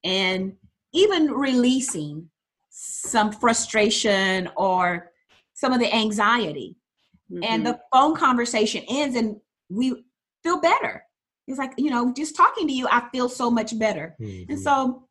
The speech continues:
Speaker 1: I think that's a really good thing. I know that, um, there are some listeners who have my phone number.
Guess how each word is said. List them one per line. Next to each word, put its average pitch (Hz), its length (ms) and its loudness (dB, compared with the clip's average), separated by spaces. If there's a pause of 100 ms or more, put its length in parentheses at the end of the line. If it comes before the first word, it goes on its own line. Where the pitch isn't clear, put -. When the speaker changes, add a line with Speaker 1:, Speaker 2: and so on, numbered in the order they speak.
Speaker 1:
I 247 60 -4
think 285 200 -4
that's 285 220 2
a 240 80 -2
really 233 240 0
good 220 240 -4
thing. 196 280 -4
I 185 80 -2
know 208 240 -2
that, 185 240 -2 (120)
um, 185 400 -10 (500)
there 208 160 2
are 220 100 4
some 226 240 0
listeners 220 460 -4
who 190 380 -2
have 240 240 0
my 196 100 -2
phone 190 300 -4
number. 185 460 -6